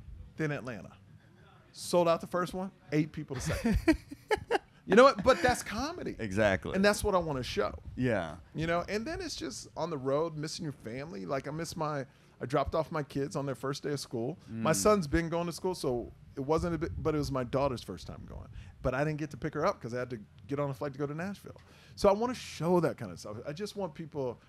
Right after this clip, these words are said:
Speaker 1: my parents have become big, like, do a podcast with them. So I wanna put them in it. So, it, and I wanna fund it all.
Speaker 2: Yeah, and when you think from the business sense, it's like, how can you differentiate from other comedians in the market? And that's,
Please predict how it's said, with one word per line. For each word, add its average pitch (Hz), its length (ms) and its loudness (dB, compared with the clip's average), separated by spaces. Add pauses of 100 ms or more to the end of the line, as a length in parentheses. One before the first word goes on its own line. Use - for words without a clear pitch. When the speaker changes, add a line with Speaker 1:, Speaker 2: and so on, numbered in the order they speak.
Speaker 1:
my 135 100 -2
parents 156 540 0
have 123 100 -2
become 110 300 -6
big, 92 520 -8
like, 110 200 -6
do 147 100 -2
a 139 60 -2
podcast 131 500 -4
with 98 80 -8
them. 92 140 -8
So - 120 -6
I 127 40 -2
wanna 151 180 -2
put 135 160 -10
them 143 220 -4
in 90 100 -6
it. 80 100 -12 (440)
So, 175 260 4 (100)
it, 170 220 -8
and 175 140 -4
I - 20 -2
wanna 214 180 -4
fund 226 260 -8
it 117 60 -6
all. 67 200 -14 (480)
Speaker 2:
Yeah, 160 140 2
and 135 100 4
when 135 80 2
you 139 80 4
think 190 200 -2
from 170 140 -4
the 131 80 0
business 151 380 -2
sense, 120 260 -4
it's 107 140 -8
like, 110 320 0
how 135 180 0
can 143 160 0
you 131 80 2
differentiate 110 1040 0 (400)
from 104 800 2 (260)
other 139 220 2
comedians 117 580 2
in 104 140 0
the 95 60 -2
market? 92 420 0
And 85 100 -6
that's, 123 240 -2